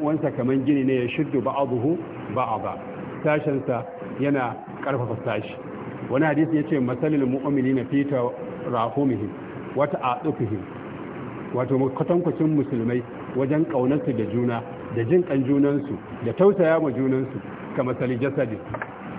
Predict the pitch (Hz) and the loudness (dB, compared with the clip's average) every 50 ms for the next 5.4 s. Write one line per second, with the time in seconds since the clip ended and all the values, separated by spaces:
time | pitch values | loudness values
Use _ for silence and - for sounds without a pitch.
0 | - - - - - 156 147 170 165 147 151 - 160 151 147 139 113 110 107 113 | -10 -10 -10 -6 -2 2 2 2 4 2 0 2 4 4 4 4 2 0 0 0
1 | 117 - - 127 120 117 120 123 - - - - - - - - - - - 127 | 0 0 0 0 -2 0 -2 -4 -8 -12 -12 -12 -12 -10 -10 -10 -10 -4 -2 2
2 | 127 156 196 190 - - - - 165 156 - 170 160 160 160 165 165 170 139 139 | 4 4 4 4 2 -2 -2 0 0 0 2 2 2 4 4 4 4 4 4 2
3 | 131 - - 156 139 143 139 139 131 113 98 - - - - - - - - - | -2 -2 -2 0 2 4 4 4 2 2 -2 -6 -10 -10 -10 -10 -10 -8 -4 -2
4 | 120 123 151 165 175 185 180 196 185 156 214 226 - 196 180 175 - 156 147 123 | 0 4 6 6 6 6 6 4 4 4 4 4 6 4 2 4 2 -2 -2 -2
5 | 123 123 - 170 160 143 113 | -4 -2 0 2 2 2 0